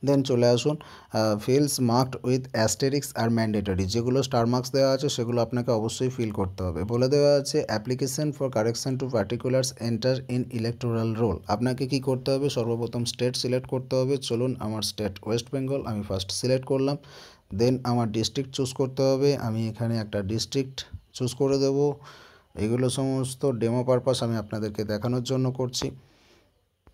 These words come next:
সাপোজ একটা ডি-, ডিস্ট্রিক্ট আমি চুজ করলাম, then বলছে পার্লামেন্টারি কনস্টিটিউয়েন্সি or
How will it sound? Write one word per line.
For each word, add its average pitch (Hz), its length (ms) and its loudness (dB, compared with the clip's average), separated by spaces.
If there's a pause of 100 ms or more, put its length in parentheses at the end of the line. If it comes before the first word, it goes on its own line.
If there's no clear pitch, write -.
(2000)
সাপোজ 127 380 2
একটা 131 240 4
ডি-, 113 300 -4
ডিস্ট্রিক্ট 127 420 -2
আমি 120 140 2
চুজ 117 220 -2
করলাম, 139 420 2
then 123 260 2
বলছে 120 320 2
পার্লামেন্টারি 117 640 2
কনস্টিটিউয়েন্সি 123 760 0
or 135 180 4